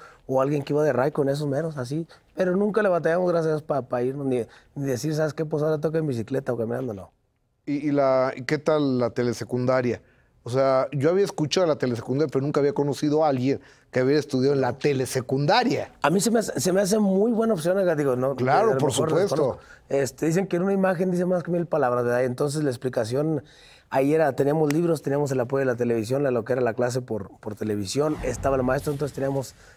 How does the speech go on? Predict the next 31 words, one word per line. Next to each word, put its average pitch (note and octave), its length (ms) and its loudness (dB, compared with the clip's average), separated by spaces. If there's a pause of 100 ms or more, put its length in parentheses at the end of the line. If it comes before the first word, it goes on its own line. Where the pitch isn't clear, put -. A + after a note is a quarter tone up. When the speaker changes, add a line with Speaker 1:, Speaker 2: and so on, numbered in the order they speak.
(160)
Speaker 1:
tres, C#3 260 -2
cuatro C#3 320 -2
opciones C3+ 320 -2
de C3 80 -2
poder A#2 420 -2 (340)
machetear C3 540 0
un C#3+ 120 0
mismo C#3+ 240 0
tema D#3+ 400 0
y, C3+ 300 0
y, A#2+ 540 -2 (220)
y C#3 80 -6
se C3+ 100 -4
prestaba C3+ 320 -4
mucho, F3+ 260 -2
era G3 100 0
algo, F3+ 300 0
algo D#3+ 240 0
nuevo D#3 200 0
para C3+ 160 0
nosotros. C#3+ 320 -4
Yo, C#3+ 200 0 (360)
kinder, D3 320 0
primaria, C3+ 400 2
pues B2 160 -2
era C3 300 0 (400)
el B2 120 -2
maestro C#3 580 0
y B2 140 0
el A2 80 -2
pizarrón. G#2 480 -4